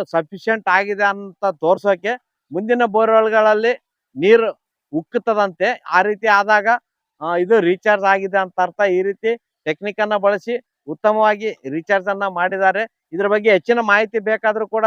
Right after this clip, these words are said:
ಸರ್ ಅವ್ರ ನಂಬರ್ ಅನ್ನ ಡಿಸ್ಪ್ಲೇ ನಲ್ಲೂ ಮತ್ತು ಡಿಸ್ಕ್ರಿಪ್ಷನ್ ಬಾಕ್ಸ್ ಅಲ್ಲೂ ಹಾಕಿರ್ತೀನಿ. ಆ, ಸಂಪರ್ಕ ಮಾಡ್ರಿ, ನಿಮ್ಗೆ ಯಾ-, ಯಾವುದೇ ಮಾಹಿತಿ ಬೇಕಾದ್ರೆ ನೀಡ್ತಾರೆ. ಆ, ಸಾಧ್ಯವಾದ್ರೆ ಇಲ್ಲಿಗೆ ಬಂದು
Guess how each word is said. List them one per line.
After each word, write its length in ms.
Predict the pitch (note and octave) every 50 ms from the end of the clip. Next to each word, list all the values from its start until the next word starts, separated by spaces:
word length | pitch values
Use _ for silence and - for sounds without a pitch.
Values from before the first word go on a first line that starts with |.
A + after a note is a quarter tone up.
| G#3+
ಸರ್ 220 | - - E3+ F3+ G3+
ಅವ್ರ 160 | G#3 G3+ F3+
ನಂಬರ್ 300 | F#3 F#3 F#3+ F#3+ G3+ G3+
ಅನ್ನ 200 | G3+ G3 G3+ G#3 G#3 - _ _ _ _ -
ಡಿಸ್ಪ್ಲೇ 240 | D3 D3+ _ - G#3
ನಲ್ಲೂ 260 | G#3 G#3 G3+ G3+ G#3 G3+
ಮತ್ತು 220 | G3 G3 - G#3
ಡಿಸ್ಕ್ರಿಪ್ಷನ್ 500 | F#3+ D3+ D3 - - F#3 - - G3 G3
ಬಾಕ್ಸ್ 220 | F#3+ F#3+ F#3 - G3+
ಅಲ್ಲೂ 180 | G3 G3 G3
ಹಾಕಿರ್ತೀನಿ. 680 | F3 D3 D#3+ E3+ F3 - G#3 F#3 - - G3+ F#3 G3+ A3+ A#3 _ _ _ _ _ _ -
ಆ, 60 | D3+ E3+ F3 E3+ E3+ E3 D3+ _ _ _ _ _ -
ಸಂಪರ್ಕ 380 | D3+ E3+ E3+ - A3+ G#3+ - A3+ G#3+
ಮಾಡ್ರಿ, 320 | G#3+ G#3+ G#3+ G#3 G#3+ G#3+
ನಿಮ್ಗೆ 280 | G#3 G3+ G3+ G3 F3+ F3
ಯಾ-, 220 | E3 D#3 D#3 - _ _
ಯಾವುದೇ 420 | C3 C3+ C#3+ D#3+ F3 F#3 G3+ A3 G#3+ - - _ _ _ _ _ _
ಮಾಹಿತಿ 300 | C3+ D3+ F3 F#3+ F3+ G#3+
ಬೇಕಾದ್ರೆ 440 | G#3 F#3+ G3+ G3+ - G3+ G3+ G#3 G3
ನೀಡ್ತಾರೆ. 460 | G3 G3 G3+ G3 - G3+ G3 F#3+ A3 A#3+ B3+ _ _ _ _ _ _ _ -
ಆ, 60 | D3+ D3+ D3+
ಸಾಧ್ಯವಾದ್ರೆ 680 | C#3+ - E3 E3+ G3+ G3 A#3 A#3 A#3 A3+ A3+ A3+ A#3 A#3
ಇಲ್ಲಿಗೆ 240 | A#3 A3+ A3+ A3 F3+
ಬಂದು 320 | D3+ E3+ G3 G#3+ G#3 A#3